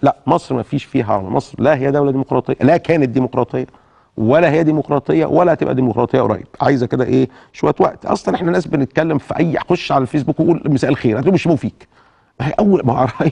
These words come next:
واحد صاحبي بيقول لي، يعني بيسالني على الديمقراطيه دي تحصل ازاي، قلت له هي المشكله دي اصلا تربيه، يعني لازم تتربى على قيم الديمقراطيه، هي مش بتتولد الصبح تدي صوتك في الانتخابات.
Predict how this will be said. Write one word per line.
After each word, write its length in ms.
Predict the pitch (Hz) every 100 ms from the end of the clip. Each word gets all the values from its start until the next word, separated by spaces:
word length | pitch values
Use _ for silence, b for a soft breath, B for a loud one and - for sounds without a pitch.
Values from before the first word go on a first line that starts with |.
| -
واحد 260 | 113 - -
صاحبي 380 | - - 98 95 B B B B -
بيقول 420 | 110 120 - 147
لي، 280 | 147 117 107
يعني 240 | 123 143
بيسالني 280 | 185 156 262
على 160 | 214 175
الديمقراطيه 440 | 143 156 156 156
دي 80 | 175
تحصل 380 | 185 170 - 123
ازاي، 300 | 107 110 92
قلت 160 | 92
له 60 | -
هي 80 | -
المشكله 320 | 165 147 180
دي 80 | 190 180
اصلا 200 | - 160
تربيه، 420 | - 104 131 92 b b b b 107
يعني 140 | 101
لازم 140 | 170
تتربى 500 | 165 - 123 170 -
على 180 | 110 113
قيم 280 | - 123 110
الديمقراطيه، 760 | 98 110 104 - 98 113 110 117
هي 60 |
مش 160 | 131 135
بتتولد 400 | 123 - 175 160
الصبح 340 | - 180 -
تدي 140 | 156 135
صوتك 220 | 139 135
في 40 |
الانتخابات. 580 | 131 120 - 113 123 -